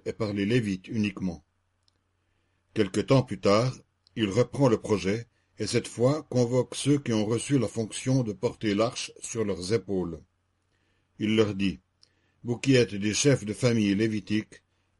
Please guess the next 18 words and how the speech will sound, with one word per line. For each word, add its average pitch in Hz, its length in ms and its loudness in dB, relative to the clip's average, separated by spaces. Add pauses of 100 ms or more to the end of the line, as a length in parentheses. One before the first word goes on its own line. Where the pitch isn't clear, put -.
purifiez-vous, 117 760 0 (300)
ainsi 117 360 -2
que 113 120 0
les 107 140 4
membres 113 340 0
de 104 100 -2
vos 101 160 -2
familles, 101 520 -2 (580)
puis 131 240 4
allez 127 240 2
chercher 127 380 0
le 110 100 2
coffre 117 340 0
du 101 100 -8
Seigneur, 101 600 -2 (300)
du 107 160 -2
Dieu 113 240 2
d'Israël, 101 640 0